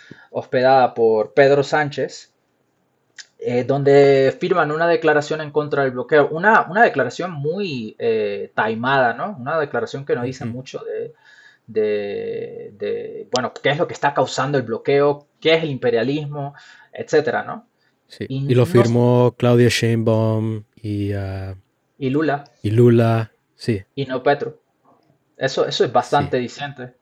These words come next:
Speaker 1: Am,
Speaker 2: Y cuando la
Speaker 1: entonces,
Speaker 2: gente le preguntó,
Speaker 1: sí.
Speaker 2: "¿Por qué no estás firmando este, este, este acuerdo?", es porque no quieres enojar a Trump, y él,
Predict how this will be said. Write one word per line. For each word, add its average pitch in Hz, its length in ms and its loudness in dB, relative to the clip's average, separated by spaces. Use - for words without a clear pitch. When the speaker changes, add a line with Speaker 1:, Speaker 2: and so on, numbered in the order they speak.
Speaker 1:
Am, 120 880 -2
Speaker 2:
Y 123 80 0
cuando 127 300 4
la 120 100 4
Speaker 1:
entonces, 117 160 4
Speaker 2:
gente 139 140 2
le 135 120 4
preguntó, 113 580 0
Speaker 1:
sí. - 80 -16
Speaker 2:
"¿Por 113 180 -2
qué 131 120 0
no 131 100 2
estás 123 300 -2
firmando 117 440 -2
este, 104 320 -2
este, 101 760 -8
este - 200 -10
acuerdo?", 117 560 0
es 104 160 -8
porque 117 380 -6
no 110 140 -4
quieres 113 440 -4
enojar 104 520 -2
a 101 40 -10
Trump, 131 440 -6
y 101 160 -8
él, 95 300 -6